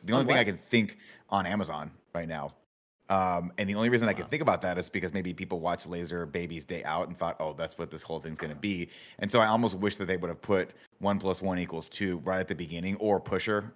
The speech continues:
Speaker 1: I'm Your Pusher right at the beginning. So people go like, "Oh, wait, this is serious. This is not, like, screwing around," even though obviously <laughs> Babies Day Out gets pretty intense. And, and the, the juxtaposition there of the, uh, the sort of Looney Tunes-ish stuff with the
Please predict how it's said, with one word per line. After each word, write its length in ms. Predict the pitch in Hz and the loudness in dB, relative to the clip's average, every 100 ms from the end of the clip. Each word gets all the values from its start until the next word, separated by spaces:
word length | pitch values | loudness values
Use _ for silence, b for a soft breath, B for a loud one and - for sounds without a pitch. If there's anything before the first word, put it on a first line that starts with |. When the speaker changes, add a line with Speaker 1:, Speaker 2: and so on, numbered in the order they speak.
| _ | _
Speaker 1:
I'm 140 | 92 | -2
Your 80 | 92 | 0
Pusher 260 | 95 85 95 | -2 -2 0
right 140 | 90 | -2
at 80 | 90 | -2
the 60 | |
beginning. 340 | 92 98 107 110 | -4 -2 0 -2
So 120 | 98 | -2
people 200 | 87 87 | -4 -4
go 80 | 85 | -2
like, 140 | 87 - | -4 0
"Oh, 180 | 101 | 0
wait, 180 | 87 85 | 0 0
this 180 | 117 113 | 0 0
is 100 | 107 | -2
serious. 440 | - 101 90 90 | 2 2 2 -2
This 120 | 95 90 | -4 -6
is 140 | 82 | -4
not, 220 | 92 90 | -2 -2
like, 160 | 85 85 | -2 -6
screwing 280 | - 95 82 | -4 -4 -2
around," 220 | 85 82 | -4 -4
even 160 | 85 | -6
though 240 | 85 78 85 | -4 -2 -2
obviously 380 | 82 82 90 120 | -2 -2 -2 -2
<laughs> 0 | |
Babies 400 | 85 92 87 87 | -2 -4 -4 -8
Day 120 | 87 | -6
Out 220 | 78 85 78 | -6 -6 -8
gets 240 | 78 - B B B B | -10 -10 B B B B
pretty 280 | - 156 120 | 4 6 6
intense. 480 | 98 101 98 92 - | 4 0 0 0 -4
And, 320 | 78 90 90 | -4 -2 -2
and 260 | 92 90 87 | -2 -2 -2
the, 220 | 95 90 | -2 -2
the 80 | 98 | -4
juxtaposition 960 | 92 110 104 - 120 101 92 101 104 98 | 2 4 4 2 -4 -2 -2 0 0 -2
there 220 | 92 90 | 0 -2
of 120 | 82 | -4
the, 200 | 87 87 | -6 -4
uh, 180 | 82 80 B B _ _ - | -2 -4 B B _ _ -6
the 80 | |
sort 200 | 104 113 | 0 2
of 120 | 104 92 | 2 2
Looney 300 | 101 98 95 | 2 2 0
Tunes-ish 800 | - 92 92 90 - 90 90 - | -2 -2 -2 -4 -6 -6 -6 -6
stuff 340 | - 90 90 | -2 -2 0
with 140 | 90 | -4
the 100 | 80 | -4